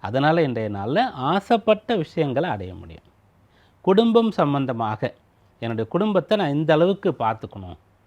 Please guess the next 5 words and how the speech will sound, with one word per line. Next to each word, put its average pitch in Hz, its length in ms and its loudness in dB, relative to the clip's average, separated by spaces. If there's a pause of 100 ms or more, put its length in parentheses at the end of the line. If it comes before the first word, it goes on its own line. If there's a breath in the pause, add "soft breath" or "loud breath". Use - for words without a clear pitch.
(720)
அந்த 131 260 4
ஆசை 131 260 4
இன்றைய 107 280 -4
நாள்ல 95 320 -8
நிறைவேறும். 92 440 -12